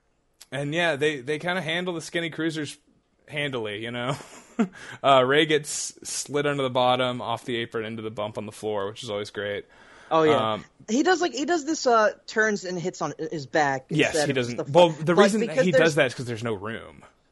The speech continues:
Speaker 2: Yes.
Speaker 1: You got that
Speaker 2: because
Speaker 1: too,
Speaker 2: they
Speaker 1: okay.
Speaker 2: are, like, on a platform literally just made of rocks.
Speaker 1: Yeah, yeah. There's
Speaker 2: And then it's, like, six feet down to just dirt.
Speaker 1: Yeah, people would fall off the edge of the, of the Road Wild sort of stage,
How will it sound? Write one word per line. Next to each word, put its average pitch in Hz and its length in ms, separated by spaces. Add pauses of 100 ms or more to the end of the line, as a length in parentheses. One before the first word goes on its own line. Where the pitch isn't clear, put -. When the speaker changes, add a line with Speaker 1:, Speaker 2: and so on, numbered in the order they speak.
(120)
Speaker 2:
Yes. 170 560
Speaker 1:
You 139 100
got 135 180
that 120 120
Speaker 2:
because 156 160
Speaker 1:
too, 113 60
Speaker 2:
they 104 80
Speaker 1:
okay. 101 80
Speaker 2:
are, 190 160
like, 185 320
on 190 160
a 180 100
platform 226 800
literally 208 320
just - 180
made 175 140
of 135 140
rocks. 139 840
Speaker 1:
Yeah, 120 400 (160)
yeah. 135 240
There's 143 140
Speaker 2:
And 160 100
then 175 160
it's, 175 140
like, 185 120
six - 380
feet 175 220
down 147 280
to 151 120
just 120 360
dirt. 127 240 (300)
Speaker 1:
Yeah, 95 220
people 156 260
would 175 160
fall 123 340
off 110 160
the 113 140
edge 117 160
of 110 140
the, 104 280
of 117 160
the 101 120
Road 104 240
Wild 110 480 (600)
sort 107 260
of 92 100
stage, - 560